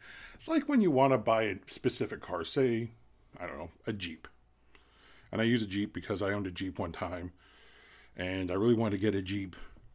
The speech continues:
And I noticed a lot more Jeeps on the road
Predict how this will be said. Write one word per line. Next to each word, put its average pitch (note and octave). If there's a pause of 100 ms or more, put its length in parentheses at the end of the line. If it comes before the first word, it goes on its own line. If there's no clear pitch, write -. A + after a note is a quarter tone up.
(460)
And A#2+
I C3
noticed C3+
a A#2
lot G#2
more G#2+
Jeeps F#2+
on E2
the E2+
road G2